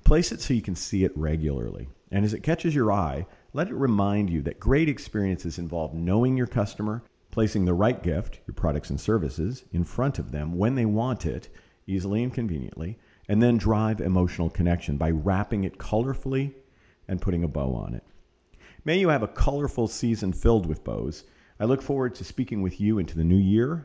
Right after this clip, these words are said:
as you continue to differentiate your customer experience from your competitors. Simply reach out to me at josephmichelli dot com slash contact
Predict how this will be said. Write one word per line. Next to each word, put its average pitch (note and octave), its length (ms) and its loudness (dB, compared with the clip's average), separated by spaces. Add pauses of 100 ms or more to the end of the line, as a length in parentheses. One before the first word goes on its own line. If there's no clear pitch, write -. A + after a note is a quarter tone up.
as E2+ 160 -8
you F#2+ 80 -2
continue C3 540 -6
to - 160 -6
differentiate G2+ 840 -4
your G#2+ 140 -2
customer F#2 480 -6
experience F#2 540 -6
from A2+ 320 -4
your G#2+ 100 -2
competitors. - 720 -2 (440)
Simply E3 360 -2
reach G#2+ 360 -4
out G2 240 0
to - 100 2
me D2 380 -6
at F2 120 -6
josephmichelli F2+ 1000 -4
dot F#2 320 -2
com E2 400 -4
slash F2+ 560 -4
contact F#2+ 680 -6